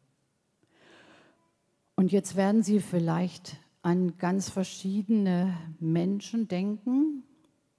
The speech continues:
wo Sie es auch schwer haben. Vielleicht ja auch mal umgekehrt auch. Man denkt ja manchmal, also nur mein Mann ist schwierig, aber er findet komischerweise mich schwierig.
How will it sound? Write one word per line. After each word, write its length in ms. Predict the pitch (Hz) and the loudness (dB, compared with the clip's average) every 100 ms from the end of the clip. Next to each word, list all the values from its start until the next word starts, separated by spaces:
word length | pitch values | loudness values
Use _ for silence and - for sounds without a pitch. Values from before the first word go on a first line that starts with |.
| _ _ _ _ - _ | _ _ _ _ -20 _
wo 180 | 160 180 | 2 2
Sie 260 | 147 175 220 | 4 4 4
es 180 | - | 4
auch 240 | - 175 175 | 0 -2 -2
schwer 420 | - 220 208 202 | -4 0 0 0
haben. 440 | 226 233 247 277 277 - _ _ _ _ _ _ _ _ _ | -2 -2 0 0 0 -12 _ _ _ _ _ _ _ _ _
Vielleicht 440 | - 143 135 - | -4 -2 -4 -2
ja 100 | 196 | 0
auch 160 | 202 - | 0 2
mal 180 | 180 139 | 2 4
umgekehrt 840 | 160 165 156 160 - 202 190 - | 4 2 0 -6 -6 -4 -4 -4
auch. 520 | 139 165 226 269 - _ _ _ _ _ _ _ _ _ _ _ _ - | -2 0 0 -2 -8 _ _ _ _ _ _ _ _ _ _ _ _ -6
Man 140 | 151 | -4
denkt 240 | 147 165 160 | 0 -2 0
ja 60 | |
manchmal, 480 | 165 160 160 160 139 - - - | 2 2 0 -2 -4 -6 -12 -6
also 160 | 151 | 2
nur 220 | 165 175 | 8 8
mein 240 | 151 147 147 | 10 8 6
Mann 200 | 147 208 | 4 2
ist 200 | 233 - | -4 -6
schwierig, 500 | - 214 214 214 - | -4 0 0 0 0
aber 220 | 175 - | -2 0
er 140 | 165 | -2
findet 420 | 165 - 196 180 - | -4 -2 -2 -2 0
komischerweise 640 | 190 180 160 165 165 151 | 0 0 -4 -6 -4 -2
mich 360 | 170 294 - - | 0 0 -2 -12
schwierig. 760 | 151 147 147 135 143 135 - | -6 -4 -4 -4 -6 -8 -16